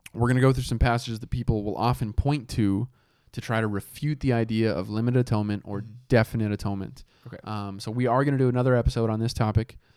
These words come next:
Speaker 1: Um, so please, you know, feel free to, to join us in that as well.
Speaker 2: Yeah, I think, um, I'll leave you, leave it with this. As you're wrestling through this, um, doctrine, just be reminding yourself and asking that question,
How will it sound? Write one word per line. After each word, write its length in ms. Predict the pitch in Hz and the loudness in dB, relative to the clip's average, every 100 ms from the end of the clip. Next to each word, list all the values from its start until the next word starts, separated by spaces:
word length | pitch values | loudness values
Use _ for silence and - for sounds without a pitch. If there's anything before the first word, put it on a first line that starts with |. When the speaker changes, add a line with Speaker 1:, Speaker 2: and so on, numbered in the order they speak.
| _ - | _ -14
Speaker 1:
Um, 340 | 107 104 101 | -10 -8 -8
so 300 | 104 107 101 120 - | -8 -6 -8 -10 -12
please, 400 | - 123 127 - - | -4 -4 -4 -8 -16
you 140 | - 110 | -8 -6
know, 80 | 107 | -2
feel 180 | 117 | -2
free 220 | 110 120 117 | -2 0 0
to, 240 | 101 95 | 0 -2
to 120 | - | -8
join 260 | 107 113 110 | -4 -2 -2
us 120 | 107 | -4
in 60 | 110 | -6
that 140 | 107 | -6
as 100 | 107 | -6
well. 220 | 107 101 - - | -8 -10 -14 -10
Speaker 2:
Yeah, 160 | 117 85 | -8 -6
I 80 | 123 | -8
think, 240 | 139 131 - _ _ _ - | -10 -12 -16 _ _ _ -12
um, 380 | 107 104 101 - - | -10 -10 -16 -20 -14
I'll 120 | 110 | -10
leave 160 | 110 104 | -8 -8
you, 140 | 104 - | -12 -12
leave 160 | 117 110 | -12 -8
it 40 | |
with 140 | 110 - | -8 -8
this. 180 | 107 - | -10 -8
As 240 | 123 127 | -8 -6
you're 80 | 131 | -4
wrestling 380 | 123 131 147 123 | -4 -6 -8 -10
through 180 | 123 | -8
this, 320 | 110 107 - - _ _ _ - | -8 -8 -12 -18 _ _ _ -14
um, 400 | 110 101 107 117 _ _ _ | -12 -12 -14 -18 _ _ _
doctrine, 540 | 117 110 110 113 98 98 _ | -4 -4 -4 -10 -12 -14 _
just 240 | 131 127 | -8 -8
be 160 | 139 135 | -6 -6
reminding 500 | 117 104 104 110 139 | -6 -10 -6 -6 -6
yourself 300 | 131 127 110 | -8 -8 -10
and 80 | 104 | -10
asking 240 | 104 - | -12 -12
that 80 | 98 | -12
question, 420 | - 98 101 104 | -10 -10 -12 -16